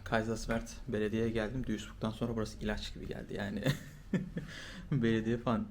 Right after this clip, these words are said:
inanılmaz güzel. Zaten dışarıyı birazdan göstereceğim. Şu işleri bir halledeyim. Online randevu aldıktan sonra buradaki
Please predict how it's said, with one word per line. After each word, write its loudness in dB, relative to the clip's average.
inanılmaz 2
güzel. -4
Zaten -2
dışarıyı 2
birazdan 4
göstereceğim. 0
Şu -2
işleri -2
bir -2
halledeyim. -2
Online 8
randevu 8
aldıktan 4
sonra 0
buradaki 2